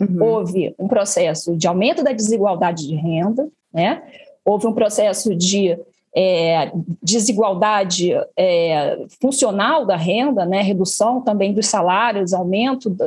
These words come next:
Speaker 2: é, dos lucros, né? Com toda aquela ideia de que, é, retirar a tributação, né, sobre o, o capital, porque aí sim o capital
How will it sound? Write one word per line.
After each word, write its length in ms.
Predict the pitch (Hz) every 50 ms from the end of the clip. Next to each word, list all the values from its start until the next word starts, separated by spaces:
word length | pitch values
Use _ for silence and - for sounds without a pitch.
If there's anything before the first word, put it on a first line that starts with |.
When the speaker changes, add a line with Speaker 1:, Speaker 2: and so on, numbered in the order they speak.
| 135 -
Speaker 2:
é, 80 | 180 170
dos 180 | 160 180 180
lucros, 560 | 170 165 175 220 247 233 226 - 170 170 165
né? 260 | 185 196 214 226 226 190
Com 260 | - - 202 190 180 - _ _ _
toda 200 | - 220 214 233
aquela 280 | 233 - 220 226 214 202
ideia 480 | 208 165 - 190 208 214 214 208 202
de 140 | 185 175 180
que, 280 | - - 220 196 190 - _ _ _
é, 260 | - 190 185 175 180
retirar 800 | 185 208 208 208 - 226 185 196 190 208 220 226 214 208 185 175
a 120 | - - 180
tributação, 1000 | - 196 196 180 196 - 202 185 - - - 185 185 208 208 208 202 180 175 175
né, 200 | 190 196 202 -
sobre 440 | - - - 180 180 175 180 190
o, 120 | 185 175 - -
o 60 | 185
capital, 800 | - 196 202 202 - - _ 202 190 196 220 233 240 240 220 214 220
porque 340 | - 208 208 - - 214 220
aí 280 | 202 202 220 226 247
sim 460 | 254 262 - - - 220 233 247 233 214
o 60 | -
capital 680 | - 202 202 - - _ 196 185 185 202 196 196 -